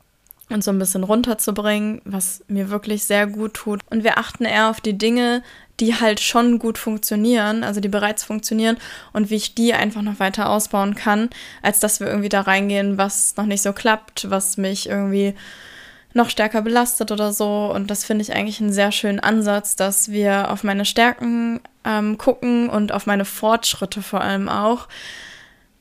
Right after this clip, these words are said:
um mir überhaupt bewusst zu werden, dass eigentlich alles gar nicht so schlimm ist. Naja, jedenfalls, die Person, die ich aktuell date,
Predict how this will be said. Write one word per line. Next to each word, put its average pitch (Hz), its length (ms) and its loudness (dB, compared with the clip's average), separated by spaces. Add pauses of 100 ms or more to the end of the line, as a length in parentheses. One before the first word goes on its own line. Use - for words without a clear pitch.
um 208 360 2
mir 214 260 2
überhaupt 214 320 0
bewusst 208 400 -2
zu 196 100 0
werden, 196 240 4
dass 196 140 -2
eigentlich 196 340 -4
alles 196 300 -4
gar 190 120 0
nicht 196 160 -2
so 202 80 -6
schlimm 202 380 0
ist. 196 420 0 (240)
Naja, 196 340 4
jedenfalls, 208 760 2
die 208 100 -2
Person, 208 400 0
die 202 60 2
ich 208 140 -2
aktuell 208 400 0
date, 214 520 2